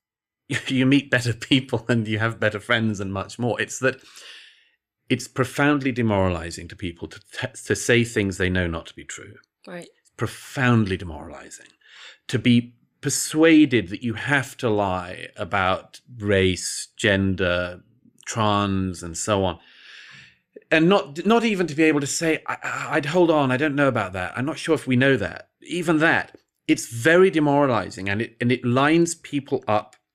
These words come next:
Speaker 1: to pass more and more lies in their lives, in our everyday lives, in our relations with other people. So, so those of us who think that the truth matters have to keep stressing that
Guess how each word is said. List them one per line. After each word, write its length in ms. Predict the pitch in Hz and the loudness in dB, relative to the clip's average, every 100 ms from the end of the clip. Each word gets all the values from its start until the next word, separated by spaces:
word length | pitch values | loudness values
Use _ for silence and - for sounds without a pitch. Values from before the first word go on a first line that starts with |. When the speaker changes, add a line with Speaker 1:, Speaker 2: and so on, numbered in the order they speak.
| _ _ _ _ _ _ _ - | _ _ _ _ _ _ _ -8
Speaker 1:
to 100 | 123 | -8
pass 580 | - 120 147 139 - 117 | -6 0 2 2 0 0
more 520 | 120 131 135 135 135 | 4 6 6 6 4
and 140 | 120 117 | 0 2
more 400 | 117 117 113 110 | 4 4 4 4
lies 840 | 107 110 104 85 85 - - - - | 2 2 2 -2 -8 -18 -20 -14 -4
in 200 | 110 107 | 0 4
their 200 | 113 110 | 4 4
lives, 840 | 113 139 127 95 82 - - - _ _ _ _ - | 4 4 2 0 -6 -12 -16 -18 _ _ _ _ -6
in 100 | 113 | 0
our 200 | 110 113 143 | 2 2 2
everyday 520 | 139 127 123 117 110 | 0 0 0 2 2
lives, 520 | 110 104 95 85 87 | 2 2 0 -4 -8
in 80 | 107 | 0
our 140 | 107 | 0
relations 560 | 107 113 127 - 123 107 | 2 2 2 0 -4 -4
with 100 | 104 | -2
other 160 | 104 - | -2 -4
people. 540 | - 98 98 87 76 _ _ _ - - - - - | -10 -12 -8 -10 -10 _ _ _ -20 -20 -20 -20 -12
So, 440 | - - 143 139 - _ _ - - - | -4 4 4 2 -6 _ _ -20 -20 -18
so 220 | - 156 | -2 2
those 280 | 143 185 208 | 4 4 2
of 80 | 202 | 2
us 240 | 156 - | 0 0
who 120 | 147 | -4
think 360 | 127 - 143 127 | -4 0 0 0
that 140 | 123 | -8
the 60 | 117 | -10
truth 460 | - - 135 123 113 | -8 0 0 0 -2
matters 640 | 117 131 123 90 - - - | 2 2 -2 -10 -12 -14 -4
have 300 | 139 170 - | -2 -2 -6
to 100 | 165 | -10
keep 260 | - 127 - | -8 -8 -10
stressing 540 | - 127 120 113 104 | -2 -2 -2 -4 -2
that 160 | 107 | -2